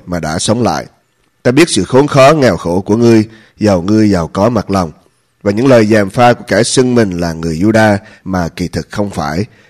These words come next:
Chúng nó vốn thuộc về hội quỷ Sa-tan. Ngươi chớ ngại về điều mình sẽ chịu khổ. Này, ma quỷ sẽ quăng nhiều kẻ trong các ngươi vào ngục, hầu cho các ngươi bị thử thách. Các ngươi sẽ bị hoạn nạn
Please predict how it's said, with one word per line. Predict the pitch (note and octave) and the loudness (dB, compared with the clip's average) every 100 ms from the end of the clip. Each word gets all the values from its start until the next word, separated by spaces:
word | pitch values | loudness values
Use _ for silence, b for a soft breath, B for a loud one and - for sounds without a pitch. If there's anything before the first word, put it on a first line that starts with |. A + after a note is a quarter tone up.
| b | b
Chúng | B2 | -2
nó | B2+ B2 | 2 4
vốn | A#2 B2+ D#3 | 4 2 2
thuộc | - F#2 - | -4 -6 -2
về | F#2 | -4
hội | E2 D#2+ D#2 | -4 -8 -10
quỷ | - C#2+ | -8 -6
Sa-tan. | F#2 F2 - F#2 E2 _ _ - | -4 -6 -4 -6 -6 _ _ 0
Ngươi | C3+ | 0
chớ | C3 D#3+ | 4 4
ngại | B2+ E2 | 4 0
về | F#2+ | 0
điều | G#2 G#2 | 2 2
mình | G2 F#2 E2 | 0 -2 -2
sẽ | G#2 | -4
chịu | - F2+ | -2 -6
khổ. | - F2 G#2 C#3 | -4 0 0 -2
Này, | G2+ G#2+ G2 | 0 0 2
ma | B2 | 0
quỷ | - G3 | 2 -2
sẽ | A#2+ B2+ | 0 -2
quăng | - B2+ B2 | 0 0 2
nhiều | A2+ F#2+ - | 0 0 -4
kẻ | D#2+ G2 - | -4 -2 0
trong | A2 | -2
các | C3+ B2+ | -2 0
ngươi | B2 A#2 | 2 4
vào | G#2 | 2
ngục, | F#2 F#2+ - _ | 0 -4 -6 _
hầu | A2+ F#2+ | -2 -2
cho | E2 A2+ | 0 -2
các | C3+ | -2
ngươi | B2 A2+ G#2+ | 0 2 2
bị | F2 C#2 - | -2 -8 -8
thử | E2+ E2+ | -8 -4
thách. | B2 C3+ _ - | -2 -2 _ -4
Các | D3 | 0
ngươi | C#3+ C3 | 2 4
sẽ | B2+ | 2
bị | A#2 F2 | 0 -2
hoạn | E2+ F2 F2 | -2 -4 -6
nạn | F2+ D2 | -8 -8